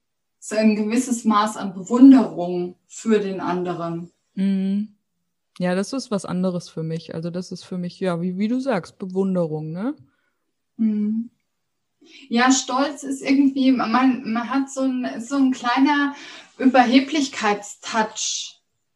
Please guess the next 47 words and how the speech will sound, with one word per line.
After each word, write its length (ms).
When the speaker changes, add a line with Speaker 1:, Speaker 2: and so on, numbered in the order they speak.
Speaker 1:
hat 140
Speaker 2:
Mhm. 60
Speaker 1:
das 200
Wort 380
so, 200
ne? 280
So 160
ein 120
Speaker 2:
Ja. 100
Speaker 1:
bisschen 720
der 80
Stolz. 760
Speaker 2:
Ja. 300
Speaker 1:
Manchmal 360
hindert 440
uns 240
ja 160
auch 160
der 160
Stolz 420
an 160
irgendwas, 640
ne? 240
Also 220
es 80
kann 180
ja 140
auch 140
sein, 420
dieses... 520
Ähm, 520
äh, 160
da 120
bi-, 280
da 180
bist 280
du 60
zu 180
stolz 520
dafür 540
oder 220
so, 220
das 180
sagt 260
man 140
ja 180
auch. 440